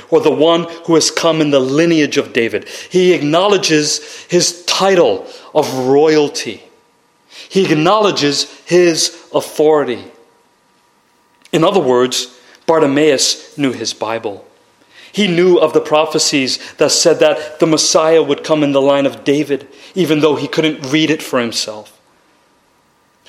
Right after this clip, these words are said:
This was another way of calling him the Christ or the Messiah who is to be the King of Israel. This is the first time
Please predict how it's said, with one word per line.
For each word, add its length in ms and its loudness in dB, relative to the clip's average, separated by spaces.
This 180 2
was 180 2
another 260 2
way 180 4
of 120 0
calling 400 2
him 280 -2
the 80 2
Christ 920 -2
or 100 4
the 100 4
Messiah 720 2
who 200 2
is 220 2
to 100 -2
be 320 0
the 100 0
King 480 -4
of 220 -4
Israel. 540 -2
This 200 2
is 120 0
the 80 2
first 520 0
time 440 -4